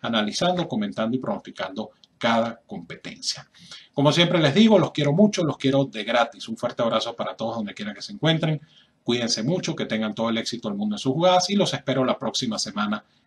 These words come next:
en línea con el treinta G a través de treinta G T V, tu canal de información hípica en internet. Feliz domingo para todos.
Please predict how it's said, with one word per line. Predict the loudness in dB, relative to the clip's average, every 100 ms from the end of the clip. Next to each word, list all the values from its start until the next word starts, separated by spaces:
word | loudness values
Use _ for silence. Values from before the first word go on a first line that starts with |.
| -4
en | 0 4
línea | 4 4 2
con | 0 -2
el | -2
treinta | -2 -4 -4 -2
G | 0 0 -2 _ -2
a | 0
través | 2 2 0 -4
de | -10
treinta | -4 -4 -2 -6
G | -10 -10
T | -10
V, | -12
tu | -12 -8
canal | 0 2 2
de |
información | 0 -4 -8 -8 -4 -2
hípica | 0 -2 2 0 0 -2
en | 0
internet. | 2 0 0 -2 -4 _
Feliz | -6 -2 0
domingo | 2 0 -2
para | -4 -6
todos. | -8 -12 -14 -14 -16